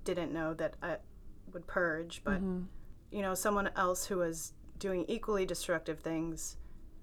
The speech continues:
Speaker 1: when I decided I was in a place where I didn't care about what happened to me.
Speaker 2: Yeah.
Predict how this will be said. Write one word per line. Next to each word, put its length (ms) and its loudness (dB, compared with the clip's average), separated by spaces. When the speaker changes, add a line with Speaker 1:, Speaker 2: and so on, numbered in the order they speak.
Speaker 1:
when 180 4
I 100 8
decided 760 4
I 140 8
was 180 6
in 140 2
a 140 2
place 440 2
where 120 4
I 80 4
didn't 260 2
care 500 2
about 240 8
what 100 0
happened 380 2
to 180 -4
me. 220 -2
Speaker 2:
Yeah. 320 0